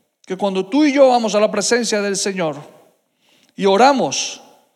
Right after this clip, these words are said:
y a veces no sabemos cómo explicar o cómo decir lo que sentimos o lo que estamos viviendo, entonces el Espíritu Santo, el ayudador, viene e intercede por nosotros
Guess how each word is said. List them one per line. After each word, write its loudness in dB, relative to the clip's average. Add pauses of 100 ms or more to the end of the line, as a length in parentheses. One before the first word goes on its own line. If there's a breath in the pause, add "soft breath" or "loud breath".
(300 soft breath)
y 0
a 6
veces 2
no 2
sabemos 0
cómo -2
explicar -2
o -6
cómo -6
decir -4
lo -2
que -6
sentimos -8
o -6
lo -6
que -10
estamos -2
viviendo, -8 (800 soft breath)
entonces -2
el 0
Espíritu -2
Santo, -2
el -2
ayudador, 2
viene 0 (520 loud breath)
e 2
intercede 0 (1000)
por 4
nosotros -2